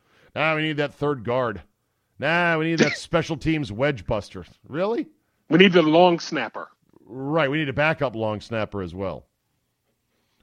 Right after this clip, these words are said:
Speaker 1: All right. Anything else you want to get in here before we get to F T G? 'Cause I've been missing F T G this week. I've had either myself or just some nice, polite people on the show that don't play that game with me.
Speaker 2: But see, my F T G was gonna be Coward. Now I feel terrible now.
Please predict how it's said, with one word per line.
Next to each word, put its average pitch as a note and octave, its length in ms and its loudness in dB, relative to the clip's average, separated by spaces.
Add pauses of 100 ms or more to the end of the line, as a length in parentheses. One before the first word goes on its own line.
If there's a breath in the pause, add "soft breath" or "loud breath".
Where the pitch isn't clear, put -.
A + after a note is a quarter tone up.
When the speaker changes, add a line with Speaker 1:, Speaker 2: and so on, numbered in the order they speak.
Speaker 1:
All C#3 80 2
right. C#3 100 0
Anything G3+ 300 0
else F#3 260 2
you D#3+ 80 -4
want D3+ 180 -2
to C3 200 -2 (320)
get C#3 160 0
in D3 160 -2
here A2 180 -4
before G#2+ 340 -6
we B2 120 -4
get A#2+ 180 -6
to A#2 180 -6
F A#2+ 160 -4
T A2 200 -8
G? A2 240 -6
'Cause F2+ 200 -12
I've G2+ 140 -6
been G#2 140 -8
missing C3 260 -6
F G#2+ 160 -4
T G#2 140 -8
G F#2+ 180 -8
this F#2 220 -12
week. A2 180 -8
I've G2 100 -6
had G#2 220 -6 (340)
either C3 200 -6
myself C3+ 500 -4
or B2+ 80 -6
just B2 240 -6
some A2 140 -12
nice, B2 220 -6
polite A#2+ 360 -6
people A#2 300 -8
on F#2+ 80 -8
the F#2 80 -10
show G#2+ 180 -6
that G2 160 -6
don't A2 180 -4
play G#2+ 200 -2
that F2+ 180 -6
game D#2 220 -10
with C2+ 120 -18
me. B1 180 -18 (580)
Speaker 2:
But A#3+ 140 6
see, D#4 160 8
my B3 180 8
F B3+ 240 4
T D4 160 8
G D#4 220 8
was D4+ 100 4
gonna C#4 200 2
be D4+ 100 6
Coward. D4 560 2
Now B3+ 200 0
I D4 80 -2
feel D4 280 -6
terrible D4+ 480 -6
now. D#3 240 -4